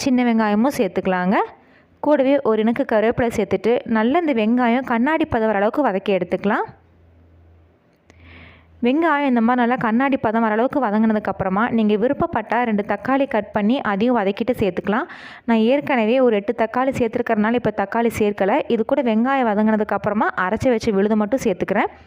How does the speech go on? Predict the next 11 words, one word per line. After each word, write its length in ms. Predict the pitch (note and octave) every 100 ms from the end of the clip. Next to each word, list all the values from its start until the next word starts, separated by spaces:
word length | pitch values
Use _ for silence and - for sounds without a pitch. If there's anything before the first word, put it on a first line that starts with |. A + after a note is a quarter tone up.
| _ - - - -
நீங்க 160 | B3 A#3 A#3
தக்காளி 340 | A#3 - D#4 G3+
கம்மியா 300 | B3 A3+ C#4 D#4+
சேர்த்து 220 | C#4+ B3+ A3
வேக 160 | G#3+ A#3+ A3
வச்சீங்கன்னா 440 | G3+ G#3 G3+ B3+ B4 - - -
ரெண்டு 180 | A3+ A#3
தக்காளி 320 | A3+ A3+ D4 D4 -
சேர்த்து 260 | G#3+ G#3 D4 A3+
வதக்கி 260 | G3+ C4+ C4+
விட்டுட்டு 240 | G#3 E4